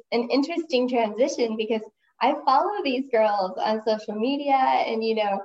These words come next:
these are competitors that I've gotten to know pretty well since being involved with the W B F F. It's gonna be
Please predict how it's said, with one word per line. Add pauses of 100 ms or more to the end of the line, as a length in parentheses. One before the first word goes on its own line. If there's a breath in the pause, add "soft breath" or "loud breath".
(500 soft breath)
these
are
competitors
that
I've
gotten
to
know
pretty
well
since
being
involved
with
the
W
B
F
F.
It's
gonna
be